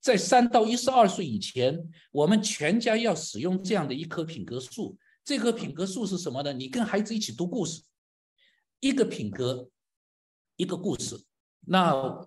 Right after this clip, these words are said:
那个，比如说像这个跟接纳啊，这个看不太清楚。那么呢，就是一个故事，然后你先跟他讲，然后看完故事以后呢，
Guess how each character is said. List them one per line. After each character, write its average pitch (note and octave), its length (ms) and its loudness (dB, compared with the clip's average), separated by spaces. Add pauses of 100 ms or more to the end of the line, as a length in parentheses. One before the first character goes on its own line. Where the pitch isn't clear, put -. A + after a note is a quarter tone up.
(120)
那 F3+ 160 2
个， C3+ 360 0
比 C3+ 200 -10
如 D3 80 -4
说 F3 140 -2
像 E3 320 -2
这 F#3+ 180 -2
个 A2 500 -4 (460)
跟 G3+ 160 6
接 - 520 2
纳 A3 300 2 (200)
啊， F#2 260 -12
这 C#3+ 140 -10
个 A2+ 200 -6 (420)
看 C#3+ 180 -6
不 B2+ 60 -6
太 - 180 -6
清 C#3+ 220 -10
楚。 C3+ 180 -14 (340)
那 F#3 120 2
么 F#3 120 6
呢， E3 140 4
就 E3+ 220 0
是 - 140 -6
一 F#3 100 -6
个 G3 120 -4
故 F#3 200 -6
事， - 240 -14 (520)
然 D#3+ 140 4
后 G#3 100 6
你 D#3+ 220 0
先 A3 200 2
跟 G#3+ 100 4
他 G3 100 2
讲， - 340 -6
然 F#3 140 2
后 A3 180 6
看 A#3 160 2
完 F#3+ 140 4
故 G#3+ 160 -2
事 - 160 -6
以 G#3 120 -6
后 A3 260 0
呢， C#3+ 200 -2